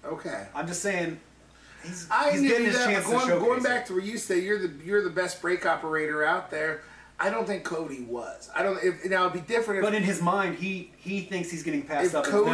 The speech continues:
Speaker 2: never had a
Speaker 1: got
Speaker 2: fair shake.
Speaker 1: treated the same way, if, if an A J Styles or Seth Rollins or somebody of that ability was, didn't have the exact same run that Cody did, I would be like, like, this is my perspective. I would say, "No, no, no, this guy, I'm glad.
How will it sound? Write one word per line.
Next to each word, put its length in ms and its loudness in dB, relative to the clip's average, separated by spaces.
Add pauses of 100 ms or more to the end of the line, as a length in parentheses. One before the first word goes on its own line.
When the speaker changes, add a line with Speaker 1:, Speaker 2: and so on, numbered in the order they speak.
Speaker 2:
never 80 4
had 140 2
a 20 2
Speaker 1:
got 160 4
Speaker 2:
fair 100 0
shake. 140 -4
Speaker 1:
treated 300 0
the 60 -2
same 460 0
way, 280 -2
if, 220 -8
if 200 -6
an 100 -4
A 140 -2
J 200 4
Styles 640 2
or 140 -4
Seth 300 -4
Rollins 520 0
or 40 -14
somebody 280 -8
of 80 -10
that 220 -4
ability 560 -2 (420)
was, 200 -6
didn't 360 -8
have 120 -6
the 40 -6
exact 400 -2
same 440 0
run 260 2
that 180 -2
Cody 340 0
did, 360 0 (380)
I 120 2
would 100 0
be 140 2
like, 280 -4 (520)
like, 160 -6
this 280 4
is 60 -6
my 120 0
perspective. 520 -2
I 140 -2
would 100 -6
say, 180 -6 (160)
"No, 300 -8
no, 60 -8
no, 160 -12 (120)
this 200 -6
guy, 240 -6 (340)
I'm 160 -16
glad. 340 -8